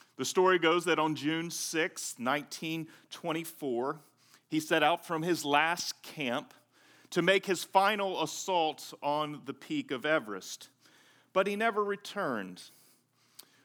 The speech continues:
But there were several pieces of evidence recovered across the years, even as late as ten years ago, that actually seemed to point to the fact that George Mallory made it,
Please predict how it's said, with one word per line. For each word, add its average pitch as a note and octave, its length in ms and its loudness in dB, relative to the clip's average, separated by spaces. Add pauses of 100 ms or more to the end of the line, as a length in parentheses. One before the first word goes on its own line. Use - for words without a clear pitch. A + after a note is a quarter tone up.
(120)
But G#3 140 4
there A3 100 6
were G#3+ 80 6
several B3+ 340 2
pieces A3+ 520 -4
of E3 140 2
evidence E3 560 0
recovered D#3 640 0
across - 540 -2
the D3+ 120 -4
years, D3+ 380 0
even E3+ 220 -2
as C3 140 -2
late D#3+ 260 4
as C#3 120 -4
ten E3+ 340 -12
years F3 360 0
ago, A2 400 -6 (480)
that E3 140 4
actually A3+ 400 2
seemed A3 380 -2
to F#3+ 80 -4
point C4 460 -2
to G3+ 160 -4
the D#3 100 -8
fact G#2 560 -8 (500)
that F3+ 100 6
George A3+ 420 4
Mallory F#3+ 580 2
made G3 380 -4
it, - 360 -10